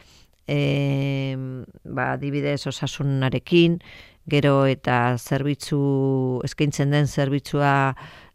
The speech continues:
eh, txarragoa dela, hezkuntzan arloan. Uste dugu hemen, ma-, eh, momentu honetan, eh, biztanleek eskatzen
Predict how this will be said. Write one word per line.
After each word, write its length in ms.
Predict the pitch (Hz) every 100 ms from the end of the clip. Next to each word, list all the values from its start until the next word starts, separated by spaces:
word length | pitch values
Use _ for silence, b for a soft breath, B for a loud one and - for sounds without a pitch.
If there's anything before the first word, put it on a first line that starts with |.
| _
eh, 240 | 143 139
txarragoa 560 | 135 - 147 139 131 139
dela, 320 | 165 160 156 -
hezkuntzan 580 | 147 - 147 - 139 135
arloan. 580 | 131 156 165 147 143 - -
Uste 260 | 139 -
dugu 220 | 180 180 185
hemen, 220 | 175 175
ma-, 180 | 170 -
eh, 340 | 151 147 135
momentu 360 | 135 143 160 170
honetan, 420 | 165 156 160 165 B B B B _
eh, 640 | 139 135 139 143 139 135 113 -
biztanleek 720 | 131 - 147 - 170 175 -
eskatzen 760 | 147 - 165 - 170 156 151